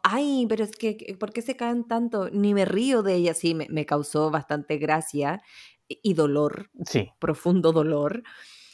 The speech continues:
Speaker 1: Eh, pero me causó, lo que más me causó es admiración. Ellas de verdad, y lo digo súper en serio, aunque suene como jaja, ju, ju, ju, ju, lo digo súper en serio. Ellas, porque todas se cayeron, creo que con suerte, una se salvó, se pegó unos tropezones, pero no alcanzó a caer.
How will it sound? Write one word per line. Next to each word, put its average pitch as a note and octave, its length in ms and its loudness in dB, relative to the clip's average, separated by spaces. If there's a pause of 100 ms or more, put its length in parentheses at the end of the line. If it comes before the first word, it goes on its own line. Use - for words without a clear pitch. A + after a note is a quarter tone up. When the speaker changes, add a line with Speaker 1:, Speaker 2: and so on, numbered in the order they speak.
(160)
Speaker 1:
Eh, F#3+ 300 -2
pero G3 280 6
me F#3+ 120 0
causó, F#3+ 500 -2
lo G#3 120 0
que F#3 120 -4
más A#3+ 160 0
me C#4+ 120 0
causó D4 540 -4
es A3+ 100 -6
admiración. D#3+ 840 -6 (420)
Ellas B3 380 4
de G3+ 100 2
verdad, F3+ 280 2
y A#3 100 2
lo G3+ 100 2
digo B3 160 0
súper C4 220 0
en C#4 60 2
serio, C#4+ 220 4
aunque G#3 200 0
suene A#3 200 0
como A#3 160 0
jaja, A3 380 0
ju, A3 160 -6
ju, A3+ 160 -4
ju, A3 140 -2
ju, A#3 180 -4
lo A3 80 0
digo A3+ 180 0
súper A3+ 240 -2
en A#3 80 -2
serio. G3 300 -4
Ellas, A#3+ 420 0 (460)
porque F3+ 340 4
todas G#3 480 6
se G3+ 80 0
cayeron, G3 380 2
creo F3+ 160 -2
que F#3 80 -2
con D3+ 180 -4
suerte, F#3 380 -4
una G3 180 -2
se A3 140 -4
salvó, G#3 440 0
se A#3 120 -6
pegó F#3 180 -2
unos G3 160 -4
tropezones, F#3+ 500 -4
pero F#3 160 -6
no F3 120 -2
alcanzó F3 640 -4
a F3+ 100 -8
caer. F#3 400 -4